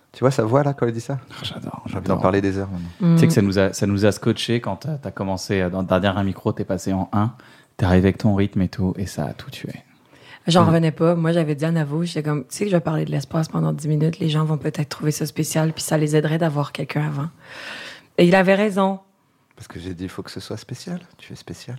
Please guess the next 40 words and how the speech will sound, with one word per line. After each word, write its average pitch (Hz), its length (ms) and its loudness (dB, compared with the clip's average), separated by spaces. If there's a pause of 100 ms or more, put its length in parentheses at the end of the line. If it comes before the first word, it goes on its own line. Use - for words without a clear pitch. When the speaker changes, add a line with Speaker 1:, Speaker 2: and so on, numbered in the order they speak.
(140)
Speaker 1:
Faut 123 120 0
que - 60 -2
les 131 60 6
gens 147 120 6
se 123 60 -4
disent, 135 220 0
ok, - 220 -4
ça - 120 -8
peut 98 160 -2
aller 90 140 0
n'importe 87 380 -6
où 85 40 -8
à 78 60 -8
partir - 220 -12
de 85 60 -12
maintenant. 85 180 -2
Speaker 3:
Et 160 40 4
voilà. 151 340 0 (560)
Speaker 2:
Allez 107 140 6
voir 117 140 6
Virginie 107 300 0
Fortin 101 260 -6
sur 95 180 -10
Internet, 87 340 -8
c'est - 220 -18
incroyable 90 480 -12
ce - 60 -20
qu'elle - 160 -18
fait. 180 140 -16
Speaker 3:
Merci. 160 560 -2 (320)
Speaker 1:
Et 175 80 8
mon 156 80 10
Speaker 2:
Stand-up, 123 120 4
Speaker 1:
conseil, 120 180 4
Speaker 2:
c'est - 80 -6
Speaker 1:
c'est 147 40 2
Speaker 2:
la 107 80 2
Speaker 1:
Doc 156 80 4
Speaker 2:
folie. 117 80 0
Speaker 1:
Géraud. 127 280 0